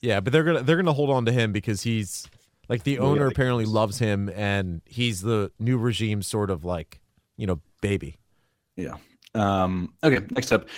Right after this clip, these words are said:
Speaker 2: cheer boy. This is Louis Torres, um, an, an oldie and a goodie. Uh, thanks for hitting us up again, Louis. Um, the fact, uh, we got picks and better player for Hamilton is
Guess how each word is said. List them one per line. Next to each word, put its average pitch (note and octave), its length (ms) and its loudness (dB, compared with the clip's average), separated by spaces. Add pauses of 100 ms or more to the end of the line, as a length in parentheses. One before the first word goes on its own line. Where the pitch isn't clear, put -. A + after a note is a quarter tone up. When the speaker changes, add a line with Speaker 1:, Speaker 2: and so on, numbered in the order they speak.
(140)
Speaker 2:
cheer F3+ 260 8
boy. G#2 480 8 (460)
This B2+ 120 0
is A#2+ 260 -2 (420)
Louis B2 480 6
Torres, A2+ 800 0 (500)
um, F#2 480 -2 (460)
an, G2 220 -4
an G2+ 100 -6
oldie G2+ 260 -2
and F#2 80 -2
a F2+ 40 -4
goodie. F2+ 440 -2
Uh, F#2 320 0
thanks - 240 -8
for G#2 80 -2
hitting A2 100 6
us - 80 2
up G#2+ 120 6
again, G#2+ 280 6 (440)
Louis. A#2 440 8 (140)
Um, G2 500 2 (1120)
the A2+ 720 6 (420)
fact, E3 300 2 (240)
uh, G#2+ 280 10
we G#2+ 100 6
got G#2+ 200 4
picks A#2+ 360 6
and G#2 280 2
better A2 160 6
player A2+ 240 4
for G2 120 -2
Hamilton G#2+ 520 0
is A2 300 2